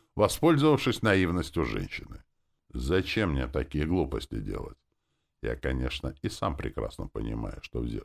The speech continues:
все жители трущоб, по их мнению, полные идиоты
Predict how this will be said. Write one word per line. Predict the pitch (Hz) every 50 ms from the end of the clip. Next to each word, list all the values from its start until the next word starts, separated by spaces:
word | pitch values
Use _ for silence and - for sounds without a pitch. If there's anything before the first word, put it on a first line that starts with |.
| _ -
все | - - - 65 53
жители | 57 57 52 - - - 53 104
трущоб, | - - - 57 53 - - - 110 -
по | - - 57
их | 53 107 _ -
мнению, | - 123 113 117 120 113 107 - _ _ _ _ _ _ _
полные | - 143 135 131 127 123 120 113 101 101
идиоты | 87 73 78 80 71 55 - 55 - - - 131 143